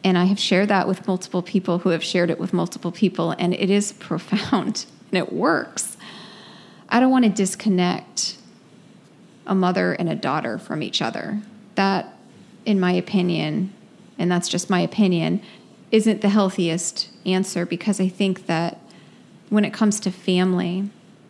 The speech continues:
that you want to try and hold on to some type of connection. But it doesn't mean that it has to be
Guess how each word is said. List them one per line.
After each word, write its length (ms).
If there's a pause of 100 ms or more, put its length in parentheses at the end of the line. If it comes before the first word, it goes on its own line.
(480)
that 480
you 160
want 160
to 160
try 220
and 200
hold 300
on 320
to 140
some 320
type 280
of 160
connection. 760 (720)
But 140
it 100
doesn't 380
mean 180
that 140
it 80
has 300
to 80
be 360